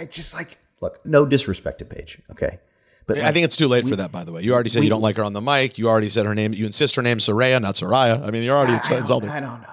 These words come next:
Speaker 1: I, we need Paige now. Now
Speaker 2: What
Speaker 1: we
Speaker 2: do you
Speaker 1: got
Speaker 2: mean?
Speaker 1: Paige?
Speaker 2: Well, listen, Paige
Speaker 1: It's
Speaker 2: is
Speaker 1: just,
Speaker 2: one,
Speaker 1: it's
Speaker 2: Paige is a, they've brought people in that make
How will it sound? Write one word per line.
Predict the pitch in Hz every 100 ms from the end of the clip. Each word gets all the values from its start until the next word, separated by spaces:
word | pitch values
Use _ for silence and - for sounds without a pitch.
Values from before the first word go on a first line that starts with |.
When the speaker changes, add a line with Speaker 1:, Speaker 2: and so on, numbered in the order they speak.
| -
Speaker 1:
I, | 120
we | 123 135
need | 143 147
Paige | 139 113 180 185 - 196
now. | 196 214 160 - _ _ _ _ _ _ _ _ _ _
Now | 131 156
Speaker 2:
What |
Speaker 1:
we | 226
Speaker 2:
do |
you | 302 220
Speaker 1:
got |
Speaker 2:
mean? | 120 233 233
Speaker 1:
Paige? | - - _ _
Speaker 2:
Well, | 208
listen, | 254 185 127 -
Paige | - 190 277
Speaker 1:
It's | 202
Speaker 2:
is | 165
Speaker 1:
just, | 208
Speaker 2:
one, | 160
Speaker 1:
it's | 180 180 - _ _ _
Speaker 2:
Paige | 196 285 285
is | 233
a, | 208 165 _ _ _
they've | - 381 285
brought | 226 208
people | 208 208 202 220
in | 226 208
that | 208 180
make | 214 220